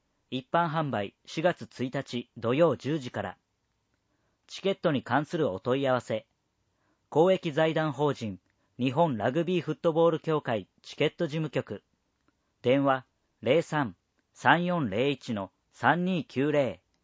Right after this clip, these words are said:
十時から十八時、火曜定休。こちらの番号はお問い合わせ専用となります。チケット販売は行っておりませんので、あらかじめご了承ください。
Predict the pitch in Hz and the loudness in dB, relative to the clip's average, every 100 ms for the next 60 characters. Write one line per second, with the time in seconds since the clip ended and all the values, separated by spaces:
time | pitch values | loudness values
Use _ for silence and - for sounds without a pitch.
0 | _ _ _ _ 104 165 175 165 135 98 | _ _ _ _ -2 2 2 0 -2 -2
1 | 78 110 147 151 151 113 107 _ _ _ | -2 -4 -2 -4 -6 -8 -10 _ _ _
2 | - 110 147 175 120 110 131 - 131 120 | -2 0 2 2 0 -2 -4 0 -2 -2
3 | _ _ _ _ _ _ _ _ _ _ | _ _ _ _ _ _ _ _ _ _
4 | _ _ _ - 135 160 175 170 160 170 | _ _ _ -4 -2 2 4 4 4 4
5 | 160 160 113 90 - 170 160 156 160 - | 4 4 4 2 0 2 2 0 -2 -4
6 | 131 147 143 139 139 131 131 127 - _ | -2 0 -2 0 0 0 -2 -4 -8 _
7 | _ _ _ _ _ - 156 - 170 170 | _ _ _ _ _ -2 -2 0 2 2
8 | 170 156 135 95 92 127 147 - 151 147 | 4 4 4 2 0 0 0 0 0 2
9 | 147 - 151 131 101 95 _ - 101 131 | -2 -2 -4 -2 -2 -6 _ -2 2 2
10 | 156 139 147 135 113 120 135 147 131 123 | 2 -2 0 0 0 0 0 0 -2 0
11 | 123 127 113 | 0 0 -2